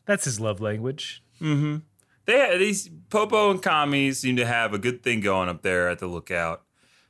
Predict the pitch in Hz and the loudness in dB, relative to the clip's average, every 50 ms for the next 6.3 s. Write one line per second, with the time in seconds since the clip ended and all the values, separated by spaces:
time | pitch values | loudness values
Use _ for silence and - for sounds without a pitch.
0 | _ - 98 95 92 90 87 87 87 87 87 - _ - 120 107 101 98 95 92 | _ -4 -2 0 0 0 0 0 0 -2 -4 -6 _ -4 -2 0 2 2 2 2
1 | 92 90 90 90 87 92 _ _ - 120 104 101 98 95 92 98 95 104 98 92 | 2 0 -2 -4 -8 -16 _ _ -10 -6 -4 -2 0 0 0 -2 -2 -2 -2 -2
2 | 90 95 113 113 104 107 117 120 107 117 113 92 101 101 101 101 98 95 98 101 | -2 0 0 0 2 2 0 0 0 -2 -2 0 2 2 2 4 2 2 0 0
3 | 95 127 123 120 104 113 110 120 139 143 127 127 120 107 95 98 95 92 90 98 | 0 0 0 0 0 0 2 2 2 2 2 2 0 0 0 0 0 0 0 0
4 | 104 110 107 - - 110 101 98 - 98 87 - - - 170 165 160 143 123 123 | 0 0 0 -2 -4 -6 -6 -4 -4 -6 -6 -6 -4 -2 0 0 0 0 0 2
5 | 120 117 113 110 104 104 95 - 98 101 120 127 127 113 95 92 95 95 - - | 2 2 4 2 2 0 -2 -4 -4 -2 0 2 2 2 2 0 -2 -2 -4 -10
6 | - - - 78 - _ | -14 -14 -16 -18 -20 _